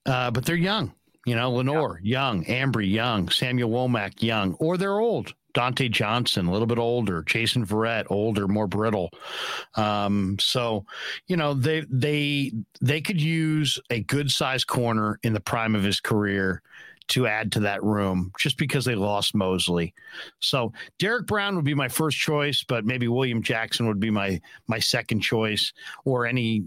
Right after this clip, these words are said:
Speaker 1: top tier corner with size that they could get that could impact their situation. Um, and, and, uh, the, you know, up front, it's always nice to have Brian Burns. Don't get me wrong. I'd
Speaker 2: Yeah.
Speaker 1: love to have Brian Burns. And, you know, I, I would love to,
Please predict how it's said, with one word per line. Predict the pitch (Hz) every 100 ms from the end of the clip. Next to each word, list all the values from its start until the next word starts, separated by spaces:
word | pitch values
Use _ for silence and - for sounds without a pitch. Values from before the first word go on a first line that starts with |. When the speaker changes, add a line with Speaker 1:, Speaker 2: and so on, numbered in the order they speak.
| -
Speaker 1:
top | 131 113 -
tier | 120 104
corner | - 127 113 107
with | 98
size | - 123 104 98 98 -
that | 92
they | 104
could | 95 98
get | 98 101 95 -
that | 95 85
could | - 107
impact | 95 104 95 -
their | 98
situation. | - 104 - 98 95 - 95 - - - - - -
Um, | 117 113 113 113 110 - -
and, | 139 143 143 143 127 -
and, | 147 147 143
uh, | 127
the, | 135 147
you | 156
know, | 151 147 139
up | 170
front, | - 202 226 226 - - -
it's | 160 202
always | 247 247
nice | 214 240 220
to |
have | 226
Brian | 160 208 202
Burns. | 147 208 147 120 -
Don't | 151
get | 160
me | 151
wrong. | 143 156 123 104
I'd | -
Speaker 2:
Yeah. | 131
Speaker 1:
love | 139
to | 151
have | 131
Brian | 143 143 131
Burns. | 139 135 117 107 - - - - -
And, | 127 127 123 110
you | 127
know, | 131
I, | 131 110 127 -
I | 120
would | 117 101
love | 113 143 160 139
to, | - 143